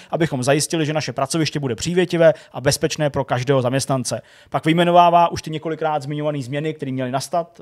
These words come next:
v Activisionu, v Blizzardu a dalších společnostech, eh, vstříc tomu, aby to prostředí bylo, eh, lepší, inkluzivnější, bezpečnější.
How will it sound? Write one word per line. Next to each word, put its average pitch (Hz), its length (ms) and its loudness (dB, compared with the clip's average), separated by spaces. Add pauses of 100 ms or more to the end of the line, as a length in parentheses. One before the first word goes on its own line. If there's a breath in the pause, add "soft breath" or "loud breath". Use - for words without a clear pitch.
v - 80 -20
Activisionu, 147 540 -4
v - 20 -12
Blizzardu 147 460 -2
a 139 40 2
dalších 143 240 -4
společnostech, 156 600 -2
eh, 131 480 0
vstříc - 300 -6
tomu, 143 220 0
aby 135 140 -2
to 139 80 -4
prostředí 131 440 -6
bylo, 123 280 -4 (180)
eh, 113 40 -8 (400)
lepší, 202 460 -2 (140 loud breath)
inkluzivnější, 143 680 0
bezpečnější. 202 760 -6